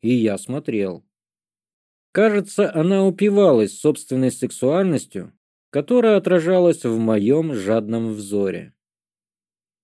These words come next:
Иногда на дороге появлялись надоедливые лавовые вулканчики, из-за чего соревнующимся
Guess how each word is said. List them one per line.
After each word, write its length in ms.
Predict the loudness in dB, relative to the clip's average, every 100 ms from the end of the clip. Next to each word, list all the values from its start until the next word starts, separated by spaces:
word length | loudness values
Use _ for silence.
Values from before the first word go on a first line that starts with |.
| _ _
Иногда 420 | -2 0 2 2
на 120 | 2 4
дороге 400 | 4 4 4 0
появлялись 640 | 2 4 4 4 4 2
надоедливые 800 | 0 2 4 4 4 4 4 4
лавовые 560 | 4 4 4 4 2 2
вулканчики, 840 | 0 0 -2 -2 -6 -14 -16 -18 _ _ _
из-за 260 | 0 2 2
чего 300 | 2 2 4
соревнующимся 1000 | 2 2 2 2 2 0 -4 -6 -12